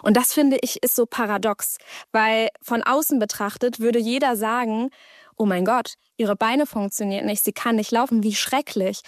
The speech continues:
Und das war bei mir immer nebensächlich, sondern das, was für mich das Schlimmste war, war,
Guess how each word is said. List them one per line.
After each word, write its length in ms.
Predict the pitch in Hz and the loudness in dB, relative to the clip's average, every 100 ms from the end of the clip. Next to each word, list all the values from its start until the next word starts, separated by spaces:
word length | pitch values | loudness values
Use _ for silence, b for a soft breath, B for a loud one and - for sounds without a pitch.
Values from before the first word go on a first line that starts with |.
| B B | B B
Und 140 | - 240 | 0 2
das 180 | 277 - | 2 2
war 180 | 277 - | 0 0
bei 180 | 233 226 | -2 2
mir 240 | 254 285 - - | 2 2 -2 0
immer 280 | 285 320 | 2 4
nebensächlich, 880 | 277 277 294 208 185 - 180 185 - - _ _ _ _ | 4 2 2 0 -2 -4 -4 -4 -8 -18 _ _ _ _
sondern 360 | 254 233 226 233 _ | 0 2 2 -2 _
das, 300 | - 254 - | -2 -2 0
was 180 | 262 - | -2 -2
für 140 | 247 | 2
mich 420 | 240 285 - - _ _ | 4 2 0 -10 _ _
das 140 | - 233 | -6 -2
Schlimmste 480 | - 269 349 - 233 | 2 2 2 0 -2
war, 240 | 233 220 | 0 0
war, 240 | 214 247 | 0 -2